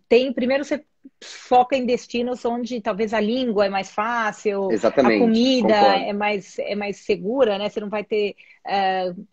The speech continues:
Speaker 1: algo tão condimentado, tão difícil de, de, de se adaptar. É, e aí você,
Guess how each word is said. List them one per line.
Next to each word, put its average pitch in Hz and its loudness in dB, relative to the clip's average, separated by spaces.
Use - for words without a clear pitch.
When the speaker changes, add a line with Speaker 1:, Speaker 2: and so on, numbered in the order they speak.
Speaker 1:
algo 214 2
tão 233 -2
condimentado, 208 -2
tão 233 -2
difícil 220 -2
de, 202 0
de, 208 0
de 202 -2
se 233 2
adaptar. 208 2
É, 220 4
e 269 2
aí 269 4
você, 320 -6